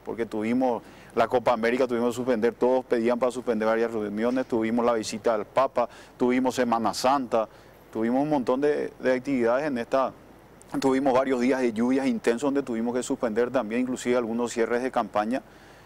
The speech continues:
En noventa días hábiles instalar esta fi-, esta, una figura y haber sacado este resultado histórico dentro de unas internas del partido. No, yo personalmente y el equipo estamos muy contentos.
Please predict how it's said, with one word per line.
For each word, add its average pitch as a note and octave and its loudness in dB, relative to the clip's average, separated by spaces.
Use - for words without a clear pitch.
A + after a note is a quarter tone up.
En C3 2
noventa D3 2
días F3 0
hábiles E3 0
instalar C#3 0
esta D#3+ -2
fi-, C#3+ -8
esta, - -2
una D3 0
figura C3+ 0
y A#2+ 0
haber A#2 2
sacado C3 0
este C#3 -2
resultado A#2+ -2
histórico A2+ 0
dentro A2 -2
de A2 -4
unas B2 -4
internas A#2 -2
del A#2+ -4
partido. B2+ -2
No, A2+ -6
yo C3 2
personalmente D#3 -2
y - -2
el F3 0
equipo C3+ -4
estamos D3+ -4
muy B2+ -2
contentos. B2+ -4